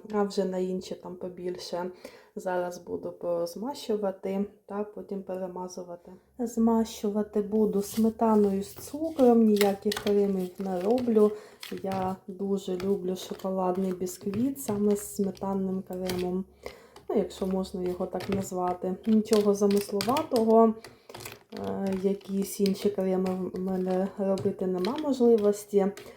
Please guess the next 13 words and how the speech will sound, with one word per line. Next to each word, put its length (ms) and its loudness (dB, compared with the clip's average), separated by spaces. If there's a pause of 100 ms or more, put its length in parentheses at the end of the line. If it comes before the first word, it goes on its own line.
(160)
А 300 2
заварний 640 4
крем 520 4 (340)
можна, 400 -2
звичайно, 460 2
зробити, 520 4
але 400 4 (480)
я 220 6
люблю 360 6 (120)
його 340 -2
саме 440 -4
з 80 -14
Наполеоном. 880 -4